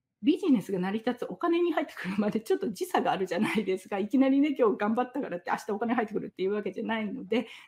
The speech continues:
望むレベルのところまで行くのに時差があるので、その間頑張るときに、あの、お金にならないからって言ってしょぼーんってするよりも、やっぱりやればやるほど楽しいというか、自分が満足して幸せ感をなる、今の自分も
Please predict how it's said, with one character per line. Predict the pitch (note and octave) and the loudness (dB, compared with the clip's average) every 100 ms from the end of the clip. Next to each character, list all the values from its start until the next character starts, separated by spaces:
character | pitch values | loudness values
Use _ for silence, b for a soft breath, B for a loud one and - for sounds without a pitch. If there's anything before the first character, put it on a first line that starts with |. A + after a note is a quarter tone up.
| A3 | -2
望 | A#3 D#4 | 2 2
む | E4+ | 2
レ | F4 | 2
ベ | E4 | 2
ル | A#3 | 2
の | F#3 | 0
と | F3 | -2
こ | G#3 | -4
ろ | F#3 | -2
ま | E3 | -2
で | F3 | -4
行 | D#3 | 0
く | A#3+ | 2
の | G3+ | 2
に | F3 G#3+ b - | -2 -6 b -12
時 | A3 | -10
差 | - D#4 | 0 0
が | A3 - G#3 | 2 0 0
あ | |
る | A#3 G3 | 2 0
の | E3+ | 0
で、 | F#3+ | 0
そ | - | 4
の | F#4+ F#4+ E4+ | 4 4 4
間 | F4+ E4 | 0 0
頑 | A3+ A3 C#4+ | -2 2 2
張 | D4 | 2
る | C#4+ | -2
と | - | -4
き | D3 - | -10 -10
に、 | F3 G#3+ F#3 - _ _ _ _ _ _ | 0 2 2 -4 _ _ _ _ _ _
あ | F3 F3+ | -6 -2
の、 | E3+ E3 E3 - _ _ _ | -2 -4 -8 -14 _ _ _
お | - | -4
金 | A3+ C4+ | 4 8
に | |
な | B3+ | 8
ら | C4+ | 8
な | D4+ | 8
い | A#3 | 8
か | F3 | 2
ら | E3+ | -2
っ | - | -2
て | |
言 | F3+ | -4
っ | |
て | F3 | -6
し | F3 | -6
ょ | |
ぼ | G3 G3+ | -4 -2
ー | |
ん | G#3 A#3+ | 2 2
っ | C4 | 2
て | G3+ | 0
す | G#3 | 0
る | G3 | 4
よ | A3 | 4
り | A3 F3 | 4 0
も、 | F3 G#3 F3 b b | 0 0 0 b b
や | F#3 | -10
っ | G3 | -8
ぱ | E4 | -4
り | D4+ - _ _ | -4 -6 _ _
や | G#3+ | -2
れ | C#4+ | 0
ば | G4 | 2
や | F#3 F3 | 0 0
る | G#3+ | 0
ほ | |
ど | A3 G3+ | -2 -4
楽 | G3 A#3 | -4 -4
し | - B3 | -2 -4
い | |
と | B3 | -4
い | G3 | -8
う | |
か、 | F#3 | -4
自 | D#3+ G#3+ | -4 -2
分 | C4+ | 2
が | D4 | 6
満 | D4+ D4 | 6 4
足 | F3 | 0
し | D3+ | -8
て | - | -8
幸 | - B3 D#4 | -2 0 0
せ | D#4+ | -2
感 | C4 F3 | -8 -8
を | |
な | D3+ F3 | -6 -4
る、 | G#3+ - | -4 -2
今 | D4 G4+ C4+ | 2 4 4
の | |
自 | G#3 - | 2 -6
分 | F3 A3+ B3 | -6 0 4
も | C4+ C#4 - | 6 4 2